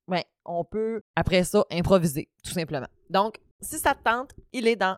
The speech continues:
le descriptif de l'épisode d'aujourd'hui, OK ? Bon, ceci étant dit, ce que j'aimerais vous partager, c'est en fait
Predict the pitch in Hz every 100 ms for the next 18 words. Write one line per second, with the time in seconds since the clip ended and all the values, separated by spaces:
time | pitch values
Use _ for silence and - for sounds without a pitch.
0 | - 175 165 180 - - - 175 - 151
1 | 147 147 135 156 151 - 139 151 135 101
2 | - - _ - - 320 - - - -
3 | - _ _ _ _ - 190 - - -
4 | 202 294 240 190 170 160 233 311 302 -
5 | - - 202 180 175 208 285 - 156 170
6 | 170 _ 175 - 151 139 143 156 220 285
7 | _ _ _ _ - - 208 202 214 330